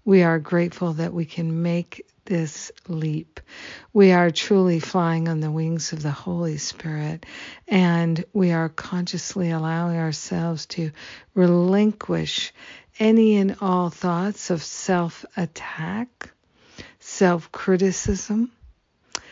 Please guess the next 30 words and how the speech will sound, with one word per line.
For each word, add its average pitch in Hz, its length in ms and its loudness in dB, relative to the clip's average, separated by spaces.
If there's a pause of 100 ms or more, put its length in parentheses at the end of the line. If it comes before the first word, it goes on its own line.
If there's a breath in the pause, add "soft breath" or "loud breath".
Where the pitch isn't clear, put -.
(100)
self-blame, 175 1400 2
self-shame, 185 1160 -2
self-guilt. 180 1200 -6 (460 loud breath)
We're 190 100 4
giving 190 320 6
it 175 120 2
all 175 240 2
to - 180 -12
the 180 80 -2
Holy 175 380 0
Spirit 160 500 -4
for - 200 -6
healing. 160 500 -2
We 170 160 2
are 160 160 -2
willing 175 520 0 (380 loud breath)
to 143 120 0
have 170 480 -2 (120)
a 185 140 0
miraculous 170 920 -2
healing 160 600 -2 (440 loud breath)
right 185 280 2
here, 165 540 -4 (160)
right 170 360 -4
now. 160 360 -4 (340 loud breath)
We 190 140 4
are 185 200 2
opening 202 520 0
ourselves 160 840 -4
to 170 360 0